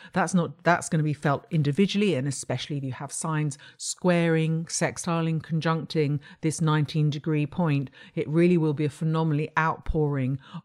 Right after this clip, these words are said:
of, um, of our, our wounding, our core wounding as humanity, whatever that might be. But I can see that it's very warlike. It's very, you know, the group energy,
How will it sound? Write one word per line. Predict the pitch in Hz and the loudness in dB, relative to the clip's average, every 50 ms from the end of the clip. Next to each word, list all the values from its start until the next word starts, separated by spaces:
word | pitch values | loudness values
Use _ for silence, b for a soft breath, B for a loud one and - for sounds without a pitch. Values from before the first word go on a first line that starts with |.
| B - | B -4
of, | 156 156 147 147 139 131 - - _ _ _ | -2 -2 -2 -4 -6 -8 -12 -18 _ _ _
um, | - 156 147 139 135 131 139 139 131 - _ _ _ _ _ _ _ _ _ _ _ _ _ - - - _ _ _ _ _ _ _ - | -6 -4 -4 -2 -2 -2 -4 -4 -6 -10 _ _ _ _ _ _ _ _ _ _ _ _ _ -18 -18 -18 _ _ _ _ _ _ _ 0
of | 185 160 - - | 0 0 0 -2
our, | 180 175 175 170 165 156 156 - | -2 0 2 2 2 0 0 -2
our | - 170 170 170 | -2 0 0 2
wounding, | 160 160 170 190 214 226 214 185 135 127 139 143 | 4 6 6 6 6 6 4 2 0 0 0 -2
our | 139 147 147 | -2 -4 -4
core | - - - - 196 185 185 180 170 165 - - | -6 -8 -4 0 2 2 4 4 4 2 2 2
wounding | 180 185 170 175 180 180 156 156 143 139 139 139 139 - - | 2 4 6 6 6 6 4 2 2 0 0 -2 -2 -4 -4
as | 147 147 151 147 143 135 - - B B B B B B | -2 -2 -2 -2 -2 -4 -6 -10 B B B B B B
humanity, | - - 165 156 151 160 160 143 - 143 131 127 131 131 B B B B B B | -6 -4 -2 0 0 0 0 0 -2 -2 -2 -2 -2 -6 B B B B B B
whatever | 156 156 151 151 143 151 139 | 2 4 4 4 2 2 0
that | 143 147 - 151 | 0 0 0 0
might | 151 143 139 123 - | 0 0 0 2 2
be. | 185 190 196 190 | 4 4 4 4
But | 180 - 147 147 | 2 2 0 -2
I | 156 147 | -2 0
can | - 160 147 | 0 0 0
see | - - - 175 170 160 | 2 2 4 4 4 4
that | 143 143 131 | 4 2 2
it's | 143 110 - - - | 0 -2 -4 -6 -2
very | - 180 180 180 165 156 151 143 | 2 4 4 6 4 4 2 0
warlike. | 131 165 165 165 165 151 135 120 123 117 98 123 - - | 2 4 4 6 6 6 4 2 0 -2 -2 -4 -6 -6
It's | 160 - - - | -8 -8 -6 -6
very, | - 160 165 170 160 151 147 147 - B B B 160 B | -4 -2 -2 -2 -2 -4 -4 -8 -10 B B B -10 B
you | 175 165 156 | -2 -2 -2
know, | 135 127 | -2 -2
the | 135 151 | -4 -4
group | 127 - 156 160 180 180 170 - - - | -4 2 6 6 8 8 6 4 0 0
energy, | 165 165 165 165 147 - 143 135 135 135 - | 2 4 4 2 2 0 0 0 0 -2 -4